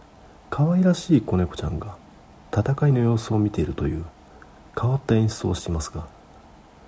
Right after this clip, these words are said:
これは監督であるサラマット・ムハマッド・アリのインタビューによれば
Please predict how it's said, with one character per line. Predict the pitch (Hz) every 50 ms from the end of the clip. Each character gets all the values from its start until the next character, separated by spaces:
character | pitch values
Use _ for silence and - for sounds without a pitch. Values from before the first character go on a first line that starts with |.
| - - -
こ | - 151
れ | 156
は | 160 156 143
監 | - 160 170 175
督 | 175 160 - 156
で | 147
あ | 120
る | - 104 104 - - - - - - - - - - - - - -
サ | - - - 143 147
ラ | 160 165
マ | 165 170
ッ | 156
ト・ | 160 - - 127
ム | 123 131
ハ | 117 123 131
マ | 135 131 127
ッ | - -
ド・ | - -
ア | 104 107
リ | 98 78 - - - - - - - - - -
の | - 95 90
イ | 92
ン | 101 98
タ | 87 -
ビ | 80 76
ュ | 76
ー |
に | 73
よ | 71 69
れ | 69 -
ば | - 90 80